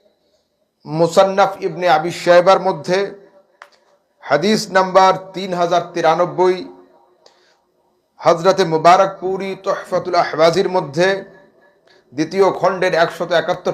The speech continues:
পৃষ্ঠা, ইবনু আল কুদামা আল মুগনি গ্রন্থের মধ্যে প্রথম খণ্ডের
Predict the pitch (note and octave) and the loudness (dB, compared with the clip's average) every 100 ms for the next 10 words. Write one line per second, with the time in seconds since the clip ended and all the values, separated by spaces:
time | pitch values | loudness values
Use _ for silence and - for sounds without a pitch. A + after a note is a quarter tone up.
0 | F#3 F3+ - - G3+ - - - _ _ | -6 -10 -4 2 4 2 -8 -20 _ _
1 | _ _ _ _ _ _ _ _ - F#3+ | _ _ _ _ _ _ _ _ 2 2
2 | E3+ G3 F#3+ F#3 F3 - D#3+ F3 G3 G3 | 2 0 2 2 0 -2 2 6 6 6
3 | G3+ F3+ - - - _ - _ _ _ | 2 0 -8 -20 -20 _ -20 _ _ _
4 | _ _ _ _ _ - F3 F3 E3 E3+ | _ _ _ _ _ -4 -2 0 0 0
5 | F#3 A#3 F#3 G3 F#3 F#3 E3+ E3 C3+ E3 | 0 -2 2 0 2 0 0 -2 0 0
6 | F3 E3 - F#3 F#3 F#3+ F3 - F3 F#3 | 0 -2 -6 -4 0 0 -2 -2 -2 0
7 | F3 | -2